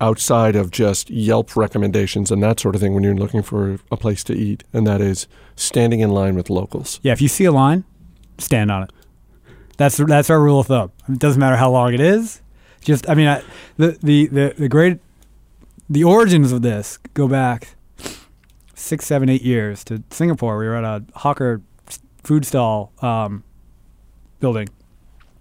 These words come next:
Speaker 2: where there are, you know, a hundred food stalls that are almost unlabeled, basically. And you just walk around trying to figure out what you want to eat. And so we were sitting at the table eating our noodles, and, and, and, uh, and all of a sudden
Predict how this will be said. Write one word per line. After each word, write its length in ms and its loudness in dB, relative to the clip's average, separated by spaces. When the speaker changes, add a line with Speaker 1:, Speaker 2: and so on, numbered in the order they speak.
Speaker 2:
where 140 -2
there 140 2
are, 100 0
you 80 2
know, 160 -2
a 40 -6
hundred 240 0
food 220 -2
stalls 400 -4
that 100 -6
are 80 -6
almost 320 0
unlabeled, 540 -2
basically. 500 -10
And 100 0
you 80 4
just 140 -2
walk 180 -2
around 200 -4
trying 160 -6
to 40 -14
figure 160 -6
out 80 -8
what 120 -12
you 80 -8
want 140 -8
to 60 -2
eat. 140 -6
And 80 -6
so 80 -4
we 120 2
were 60 2
sitting 280 0
at 80 -2
the 80 -6
table 340 -6
eating 200 -2
our 80 -4
noodles, 400 -8
and, 240 -12
and, 320 -8
and, 260 -6
uh, 220 -8
and 160 -4
all 60 0
of 60 -2
a 80 -8
sudden 400 -2